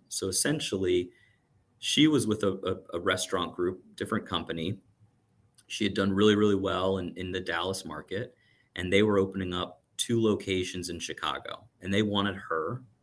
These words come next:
to help open those two locations. So as supportive as she was to me in, in my hotel career, uh, I, of course, wanted to, to, to be supportive of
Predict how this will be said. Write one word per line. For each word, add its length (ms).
to 100
help 240
open 300
those 220
two 200
locations. 760
So 340
as 160
supportive 420
as 120
she 220
was 500
to 120
me 540
in, 280
in 120
my 180
hotel 380
career, 500
uh, 160
I, 120
of 120
course, 320
wanted 280
to, 260
to, 220
to 160
be 140
supportive 480
of 100